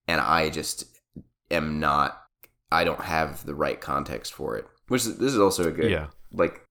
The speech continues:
Speaker 1: so the way I hit that wine, because I was actually blinded on it, even though I was not blinded on most of the rest of what we drank, um,
Speaker 2: Mm-hmm.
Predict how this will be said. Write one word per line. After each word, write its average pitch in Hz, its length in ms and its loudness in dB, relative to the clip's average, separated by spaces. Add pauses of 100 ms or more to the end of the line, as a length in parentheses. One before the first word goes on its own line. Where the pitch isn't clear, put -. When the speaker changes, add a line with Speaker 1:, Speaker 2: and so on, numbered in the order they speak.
Speaker 1:
so 85 340 0
the 87 220 -4
way 87 200 6
I 85 340 4 (320)
hit 101 280 -6
that 78 200 0
wine, 67 360 -6 (240)
because 90 200 -2
I 82 80 0
was 73 160 -6
actually 87 380 -2
blinded 73 380 -4
on 60 180 -8
it, - 100 -10
even 78 120 -10
though 67 120 -8
I 65 220 -12
was 69 200 -4
not 69 240 -4
blinded 73 340 -2
on 71 100 -4
most 78 320 -4
of 73 80 -8
the 73 80 -6
rest 80 240 -2
of 98 40 -2
what 101 120 2
we 110 80 -2
drank, 113 300 0 (260)
um, 98 280 8
Speaker 2:
Mm-hmm. 101 80 -2